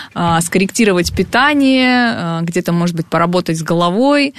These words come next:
То есть, э, вот эта вот история, что да я это сам всё могу, в общем-то, и чуть ли там расстройство пищевого поведения не диагностировать, да, хотя это, опять же, да, это должен вообще психиатр диагностировать.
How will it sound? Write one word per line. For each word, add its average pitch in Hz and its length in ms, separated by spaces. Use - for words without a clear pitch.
То 180 60
есть, 180 280
э, 170 380
вот 180 100
эта 185 160
вот 170 180
история, 185 500
что 160 440
да 170 240
я 190 300
это 175 160
сам 180 280
всё 170 180
могу, 175 380
в 151 60
общем-то, 175 360
и 175 80
чуть 214 200
ли 180 80
там 175 220
расстройство 208 480
пищевого 202 320
поведения 214 460
не 262 140
диагностировать, 190 760
да, 190 160
хотя 175 240
это, 160 160
опять 165 240
же, 160 100
да, 160 100
это 185 120
должен 175 220
вообще 170 180
психиатр - 500
диагностировать. 139 800